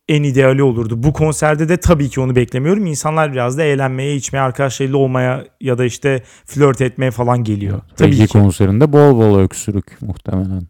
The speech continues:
Speaker 1: Öksürük zaten
Speaker 2: Olsun.
Speaker 1: duyamam. Yani mümkün
Speaker 2: Hı.
Speaker 1: değil. Ama yani dediğim gibi işte hoparlörün dibinde olmama rağmen bütün konser bir uğultuyla yaşamak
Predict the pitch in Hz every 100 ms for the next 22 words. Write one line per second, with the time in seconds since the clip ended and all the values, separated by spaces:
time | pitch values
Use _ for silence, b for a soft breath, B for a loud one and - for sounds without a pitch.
0 | - 143 113 156 151 143 143 127 117 101
1 | 95 98 98 _ _ 98 101 110 101 98
2 | 95 92 _ _ _ - 165 240 214 127
3 | 113 147 180 165 117 147 151 220 208 151
4 | 123 - 156 - b b b _ _ _
5 | _ _ _ _ - 147 175 190 214 254
6 | 262 147 147 175 214 262 170 170 233 269
7 | 240 226 262 160 147 - 311 - 247 214
8 | 226 226 226 247 175 190 208 - 269 254
9 | 175 139 151 165 226 -